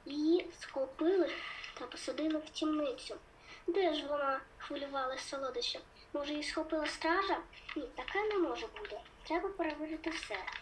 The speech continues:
Це всі тімниці. І солодоща пішла хоч лячно, а подругу спасати треба. Як мені вибратися? Може, мені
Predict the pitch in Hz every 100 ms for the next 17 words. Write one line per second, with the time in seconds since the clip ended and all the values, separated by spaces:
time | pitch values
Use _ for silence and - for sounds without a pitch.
0 | - - - - - - - - - -
1 | - - - - - - - - - -
2 | - - - - - - - - - -
3 | - - - - 302 - - - - -
4 | 330 - 320 294 - - 339 415 - -
5 | - - - - 311 403 392 339 320 -
6 | 277 - 294 - - - - - - -
7 | - 269 - 294 359 392 381 381 240 -
8 | 269 381 330 294 - 247 269 - - -
9 | 202 202 208 - - - - - - -
10 | - 381 415 349 330 339 302 294 508 -
11 | 480 480 - - - - - 330 320 320
12 | 320 320